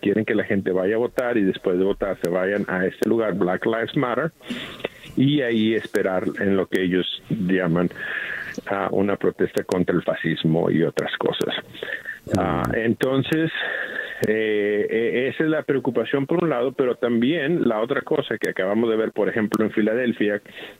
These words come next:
con el incidente más reciente, que las manifestaciones fueron pacíficas, pero hubo un grupo que supo que la policía estaba distraída y se fueron a otra parte de la ciudad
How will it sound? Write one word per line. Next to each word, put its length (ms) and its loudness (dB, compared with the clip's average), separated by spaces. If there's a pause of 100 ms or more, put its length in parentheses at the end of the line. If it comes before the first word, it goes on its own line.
con 140 2
el 120 4
incidente 420 2
más 220 2
reciente, 640 -2 (680)
que 120 0
las 160 2
manifestaciones 720 0
fueron 240 -2
pacíficas, 680 -2
pero 200 2
hubo 100 2
un 140 2
grupo 360 2
que 140 0
supo 380 0
que 100 0
la 80 2
policía 400 0
estaba 380 -2
distraída 520 0
y 60 0
se 120 -4
fueron 260 2
a 40 2
otra 180 0
parte 340 0
de 80 2
la 140 2
ciudad 420 0